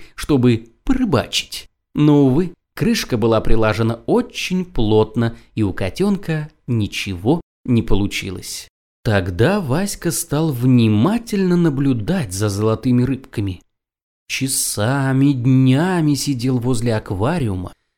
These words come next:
отрываясь только по самым неотложным делам. Поесть, поспать и поиграть с маленькой хозяйкой. И вскоре понял котёнок, что рыбки-то необычные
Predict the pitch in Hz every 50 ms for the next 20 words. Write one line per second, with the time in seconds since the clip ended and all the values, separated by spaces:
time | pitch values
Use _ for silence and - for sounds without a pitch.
0 | _ _ - 120 - 123 127 120 123 123 120 120 113 - - - _ - 151 208
1 | 226 220 - - 185 - - - 131 113 104 - - - - - - 147 180 220
2 | 247 247 233 233 233 220 202 180 165 147 127 131 - 123 117 131 139 113 107 120
3 | 113 110 104 95 104 101 95 90 - - - - - _ _ _ _ _ _ _
4 | _ _ _ - 220 131 101 85 90 90 87 90 123 202 208 - - - - -
5 | _ _ - 107 - - - - - 92 98 139 208 240 - - - _ _ _
6 | _ _ _ _ _ _ _ 131 131 120 110 - - 143 143 147 143 123 127 131
7 | 131 110 - - - - 143 127 110 104 104 101 - 120 110 - 156 147 123 107
8 | 113 87 90 - - - 101 - - _ _ _ _ _ _ _ _ _ _ _
9 | _ 135 127 113 - - - - - - - 226 233 220 226 226 220 - _ _
10 | - 254 254 226 139 110 107 107 98 - - 113 101 - - - 202 233 190 120
11 | 101 98 - - - _ _ _ _ _ _ - - - - 113 107 107 101 120
12 | 156 170 - - - - 104 - - 117 120 123 147 180 208 208 170 135 123 120
13 | 123 160 180 - - - - 240 240 233 190 135 104 95